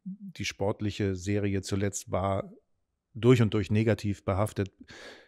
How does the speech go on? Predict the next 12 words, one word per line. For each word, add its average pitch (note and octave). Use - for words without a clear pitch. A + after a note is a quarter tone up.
inklusive A2
nicht A#2+
geschossener G#2+
Tore. A#2+
Ähm, G2+
wie A#2+
verarbeitest A2
du E2
so G2+
einen G2
sportlichen G2
Misserfolg? -